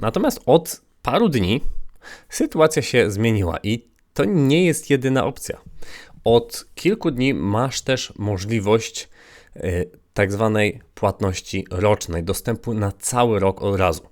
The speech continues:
Dlaczego on jest fajny? W jaki sposób on może być lepszy? E, z dwóch powodów. Dostęp roczny zaoszczędzi Ci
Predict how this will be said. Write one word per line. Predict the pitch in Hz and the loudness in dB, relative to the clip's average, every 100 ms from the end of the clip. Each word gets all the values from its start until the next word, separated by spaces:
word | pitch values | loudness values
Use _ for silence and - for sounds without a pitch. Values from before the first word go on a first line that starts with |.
| - - - 113 | -20 -20 -12 -4
Dlaczego | 104 120 196 180 | -2 0 0 2
on | 151 | 0
jest | - | 0
fajny? | - 65 - - _ _ | -2 -4 -8 -20 _ _
W | |
jaki | 139 156 135 | 0 0 -4
sposób | 139 131 - | -6 -4 -2
on | 123 | 0
może | 117 110 | 0 -2
być | 98 | 0
lepszy? | 98 90 - - - - - - - - | -2 -2 -8 -12 -12 -10 -10 -14 -16 -2
E, | 90 98 98 98 - | 2 4 2 0 -2
z | 95 | -6
dwóch | 90 95 196 | -2 0 -2
powodów. | - 156 101 82 - - _ - - - - _ _ _ - - - _ | 0 2 2 0 -8 -20 _ -20 -20 -20 -20 _ _ _ -20 -20 -20 _
Dostęp | 113 208 208 175 | 2 4 2 0
roczny | 87 - 80 104 - - - - - - 107 | -2 -4 -4 -6 -4 0 2 0 -4 -12 -4
zaoszczędzi | 247 240 - 151 101 95 | -2 -2 0 0 0 -4
Ci | - 87 | -6 -10